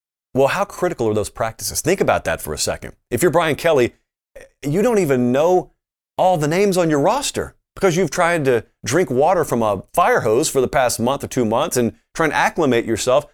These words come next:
but now it's time to actually play some football, or at least practice it.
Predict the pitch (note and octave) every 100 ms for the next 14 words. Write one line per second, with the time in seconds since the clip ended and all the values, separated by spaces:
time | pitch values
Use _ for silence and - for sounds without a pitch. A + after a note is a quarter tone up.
0 | _ B2 D#3+ F#3+ - E3 D#3 C3+ C3 B2
1 | D3+ - C3+ B2 C#3 C3+ C#3 - C3+ B3
2 | - F2+ F#2+ D3+ - - E2 - E2 G#2+